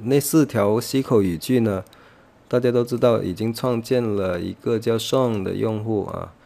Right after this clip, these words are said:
然后密码是一二三四五六，还有呢，让 root 的用户的密码改成六五四三二一，这，这四条S Q L语句做的就是这个事情。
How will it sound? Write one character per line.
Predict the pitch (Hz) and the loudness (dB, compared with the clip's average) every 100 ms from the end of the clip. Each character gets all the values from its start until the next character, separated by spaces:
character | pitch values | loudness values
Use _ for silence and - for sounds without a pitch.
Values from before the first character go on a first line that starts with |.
| _ - | _ -12
然 | 92 | -10
后 | 101 113 | -6 -4
密 | 117 113 | -2 -2
码 | 92 | -4
是 | - 110 | -6 -4
一 | 110 | -4
二 | |
三 | 104 107 | -4 -6
四 | 113 107 | -6 -8
五 | 90 | -6
六， | 101 98 95 - - - _ | -6 -6 -10 -20 -20 -20 _
还 | - | -6
有 | 107 101 | -2 0
呢， | 92 90 | -2 -4
让 | 110 113 | -2 -4
root | 90 101 131 117 - - - _ - | -6 -2 -2 -2 -8 -18 -20 _ -8
的 | 95 | -4
用 | 95 113 113 | 0 0 0
户 | 123 113 | -2 -2
的 | 101 | -2
密 | 98 110 | -2 -2
码 | 98 | -4
改 | - 85 | -6 -10
成 | 92 92 | -8 -4
六 | 113 | -2
五 | 92 | -4
四 | - 110 | -4 -8
三 | 110 107 | -6 -4
二 | 104 | -4
一， | 101 104 104 - _ - _ _ | -4 -4 -6 -12 _ -20 _ _
这， | 117 | -8
这 | 113 - 117 | -8 -6 -6
四 | - 123 | -2 -2
条 | 104 92 98 | -2 -2 -2
S | 107 - 113 | -4 -4 -4
Q | 113 95 | -2 -6
L | - - - - - _ _ - | -6 -18 -20 -20 -20 _ _ -10
语 | 95 85 | -6 -6
句 | - 117 | 0 0
做 | 139 123 | 6 4
的 | 104 | 4
就 | 92 110 | 0 0
是 | 120 | -2
这 | 113 120 | -2 0
个 | 117 | 0
事 | 107 117 | -2 -6
情。 | - 90 90 | -4 -6 -8